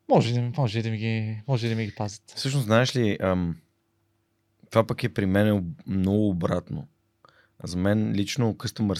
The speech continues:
Speaker 2: service, това, което ти ми описа, е буквално customer service. А как един човек, който е недоволен от услугата,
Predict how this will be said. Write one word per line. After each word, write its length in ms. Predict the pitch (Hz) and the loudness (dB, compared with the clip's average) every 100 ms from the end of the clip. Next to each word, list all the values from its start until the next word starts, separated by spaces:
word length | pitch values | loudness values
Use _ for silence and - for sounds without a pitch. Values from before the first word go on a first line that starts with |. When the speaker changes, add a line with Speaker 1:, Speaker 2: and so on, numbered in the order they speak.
| - 95 | -2 -2
Speaker 2:
service, 360 | 87 95 101 | -2 -6 -8
това, 140 | - 101 | -4 -4
което 180 | 104 | -4
ти 80 | 92 | -2
ми 80 | 101 | -2
описа, 320 | 90 - - | -2 -4 -2
е 40 | 107 | -2
буквално 420 | 98 - 98 101 | -2 -4 -4 -4
customer 540 | - - 87 87 - | -8 -10 -8 -8 -6
service. 320 | 82 78 - _ _ _ - - _ _ | -6 -6 -12 _ _ _ -20 -20 _ _
А 100 | 85 | -10
как 260 | - 92 - | -2 -2 -2
един 240 | 90 98 | -2 -2
човек, 360 | 98 82 87 - _ | -2 -2 -2 -2 _
който 300 | 95 87 98 | -4 -2 0
е 40 | |
недоволен 600 | 95 90 87 80 87 90 | 0 -2 -2 -2 -2 0
от 100 | 87 | -2
услугата, 680 | 85 - 85 82 - 95 113 | -8 -8 -6 -6 -4 -4 -4